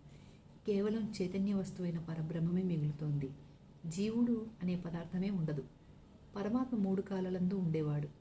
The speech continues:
అట్టి సద్రూప నిత్యానంద పరబ్రహ్మమే నేను. అదే ఆత్మవస్తువు. నేనే ఆ ఆత్మవస్తువును.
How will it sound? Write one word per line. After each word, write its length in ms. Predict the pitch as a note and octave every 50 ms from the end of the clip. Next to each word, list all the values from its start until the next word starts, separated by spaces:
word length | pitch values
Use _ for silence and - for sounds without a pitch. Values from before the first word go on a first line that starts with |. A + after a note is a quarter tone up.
| - - - -
అట్టి 240 | F#3+ - - A#3+ A#3+
సద్రూప 460 | - - F3+ D#3+ D#3+ F#3 G#3 G3+ - G#3+
నిత్యానంద 580 | F#3+ F3+ F3 F3+ - F#3 F#3+ F#3+ F#3+ F#3+ F#3+ F#3+
పరబ్రహ్మమే 680 | F#3+ - F#3 E3 E3 E3 E3 D#3+ E3 E3 F3 G3 G#3
నేను. 320 | F#3 D#3+ D#3 D3+ D3 C#3+ D3 - - - - - - - - - - -
అదే 200 | D3+ D3+ F3+ F#3 F3+ - D#3+
ఆత్మవస్తువు. 680 | D#3+ D#3 - - D#3+ E3 D#3+ D#3+ - - E3 D3+ - - - - - - - - - -
నేనే 280 | F3+ F#3 F#3+ F#3+ G#3+ A#3
ఆ 140 | A#3 G#3 E3 C#3+
ఆత్మవస్తువును. 760 | C#3 D3+ D3 - E3+ D#3+ D3+ D3 - - - C#3 C3 C3